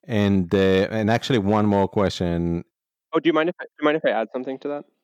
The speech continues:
Speaker 1: Please, please, please do,
Speaker 2: Yeah.
Speaker 1: Isaac. Yes.
Speaker 2: So I, I, I would say, like, um, obviously, well, maybe maybe this isn't, maybe this is only obvious to me 'cause, like, I'm so, like, it's such a niche for me, but, um,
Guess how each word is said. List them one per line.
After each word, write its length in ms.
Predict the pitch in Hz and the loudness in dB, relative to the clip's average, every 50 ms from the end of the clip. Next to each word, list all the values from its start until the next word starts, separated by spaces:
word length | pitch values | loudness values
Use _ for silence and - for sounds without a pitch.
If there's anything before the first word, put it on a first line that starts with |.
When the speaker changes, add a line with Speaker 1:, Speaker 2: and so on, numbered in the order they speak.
| _ | _
Speaker 1:
Please, 360 | - 131 156 190 185 131 - | 0 2 4 4 4 2 0
please, 360 | - - 139 151 143 101 85 90 | -2 0 0 2 2 0 -2 -4
please 260 | - - 107 110 104 | -6 -4 -4 -4 -2
do, 200 | 107 120 120 107 | -2 -2 0 0
Speaker 2:
Yeah. 160 | 120 110 85 | 0 0 -2
Speaker 1:
Isaac. 280 | 85 82 82 - - _ | -4 -8 -10 -14 -16 _
Yes. 300 | - 95 90 - - - - | -12 -10 -10 -12 -12 -8 -4
Speaker 2:
So 100 | 143 - - - - | -4 -4 -4 -6 -6
I, 60 | - | -6
I, 80 | 147 - - - - - _ | -6 -4 -6 -8 -10 -8 _
I 60 | - 147 | -6 -4
would 160 | 147 151 - | -4 -6 -6
say, 320 | - - 170 160 160 156 | -6 -4 -2 -2 0 0
like, 300 | 147 135 123 123 - - - - | 0 0 -2 -2 -4 -10 -14 -12
um, 440 | - 139 123 113 113 110 110 113 - _ _ _ _ _ _ - | -8 -4 -2 0 0 0 -2 -4 -6 _ _ _ _ _ _ -2
obviously, 880 | 123 127 127 135 135 - - - 131 127 123 120 120 120 117 113 - - _ | 0 0 2 0 -2 -2 -2 -2 0 0 0 0 0 0 -2 -4 -6 -10 _
well, 260 | - 135 123 110 107 - - | 0 0 2 2 0 0 0
maybe 340 | 117 110 107 110 107 - _ _ _ _ _ _ - | 0 0 0 0 -4 -6 _ _ _ _ _ _ -2
maybe 180 | 117 117 107 117 | -2 0 0 0
this 140 | 117 113 | -2 -4
isn't, 240 | 110 104 110 107 - _ | -6 -6 -6 -6 -4 _
maybe 200 | 135 135 139 139 | 0 2 2 2
this 80 | 131 120 | 2 2
is 40 | |
only 180 | 120 110 110 107 | 2 2 2 2
obvious 200 | 101 98 - - | 0 -2 -4 -6
to 80 | - - | -8 -8
me 60 | 98 | -8
'cause, 120 | 95 - 95 | -6 -6 -6
like, 120 | 95 95 | -4 -4
I'm 120 | 98 - | -4 -4
so, 200 | - - 101 98 | -4 -2 -2 -2
like, 220 | 95 95 92 - - _ | -2 -2 -4 -8 -12 _
it's 240 | - - - - - | -14 -14 -12 -10 -6
such 180 | - - - - | -4 -4 -2 -2
a 40 | 104 | -2
niche 240 | 95 95 92 - | -2 -2 -2 -4
for 120 | - - 104 | -2 -2 0
me, 140 | 117 139 143 | 0 0 2
but, 240 | 123 120 104 104 - _ _ _ - - _ _ _ _ | 2 0 0 -2 -4 _ _ _ -20 -20 _ _ _ _
um, 520 | - 113 107 104 101 104 107 107 107 120 | -2 0 0 0 0 -2 -4 -4 -6 -8